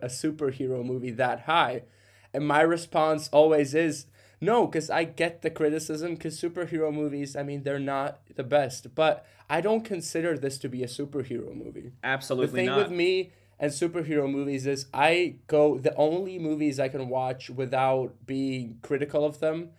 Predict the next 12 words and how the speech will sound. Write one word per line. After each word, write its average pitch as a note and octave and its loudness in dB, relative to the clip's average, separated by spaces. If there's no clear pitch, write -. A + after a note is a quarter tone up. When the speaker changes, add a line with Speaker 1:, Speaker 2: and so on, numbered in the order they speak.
Speaker 1:
and C3+ -4
that C#3 6
I C3+ 2
know C3+ 2
I'm C#3 0
gonna C3+ 0
always C3 -2
love C3 -2
are C#3 -2
the B2+ -6
Marvel B2+ -2
and A#2+ -6